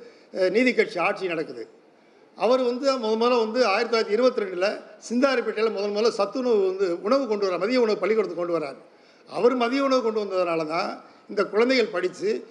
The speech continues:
விளிம்புல வாழக்கூடிய எளிய மக்கள், அஹ், ஒடுக்கப்பட்ட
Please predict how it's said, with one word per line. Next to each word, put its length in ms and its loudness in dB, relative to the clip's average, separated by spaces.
விளிம்புல 320 2
வாழக்கூடிய 380 -2
எளிய 280 0
மக்கள், 420 -4
அஹ், 400 2
ஒடுக்கப்பட்ட 720 -2